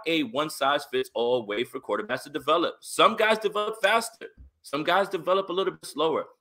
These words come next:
but you have to be willing to sit there and go through the development process, and you have to be patient. And I think that's kind of what it is. So, and when you talk about the money and everything as well, too,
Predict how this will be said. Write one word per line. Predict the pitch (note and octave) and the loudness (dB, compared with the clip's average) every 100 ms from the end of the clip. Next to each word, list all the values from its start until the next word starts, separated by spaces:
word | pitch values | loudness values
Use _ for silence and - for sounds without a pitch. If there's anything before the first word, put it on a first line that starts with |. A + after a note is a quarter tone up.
| - | -10
but | F3 | -8
you | F#3 | -2
have | F#3 G3+ | -2 -2
to | E3+ | -4
be | D#3 | -6
willing | A#2 C3 C3+ | -2 -2 -2
to | A#2+ | -6
sit | - B2+ - | -4 -6 -4
there | A2 G2+ | -4 -4
and | G#2+ - | -6 -4
go | G#2+ A#2+ | -2 -2
through | A#2 G#2 | -2 -8
the | F#2+ | -8
development | F#2+ G2 - F#2 - | -6 -4 -4 -8 -4
process, | F#2 F#2 - F2+ - | -2 -2 -4 -10 -10
and | G2 | -16
you | F2 G2+ | -10 -2
have | A2 - | -2 -2
to | |
be | - | -16
patient. | - G2 F#2+ - - | -4 -4 -4 -10 -16
And | F#2 | -10
I | G2+ | -10
think | G#2 G2 | -8 -8
that's | - G#2+ - _ _ - | 0 0 0 _ _ 2
kind | G#2+ G2+ | 2 2
of | F#2+ | 2
what | G2 | 0
it | G2 | 0
is. | F#2 | -2
So, | - G2 G2+ - - | 2 2 2 -6 2
and | B2+ | 4
when | C#3+ | 4
you | D3+ | 4
talk | F#3+ | 4
about | E3 C#3+ | 8 6
the | - | 4
money | G2+ C#3 E3+ | 2 2 2
and | A2 | 0
everything | G#2+ G2+ G2+ G2+ | 2 0 -4 -6
as | F#2+ | -2
well, | G#2 G2+ | 0 0
too, | - A#2+ | 0 -2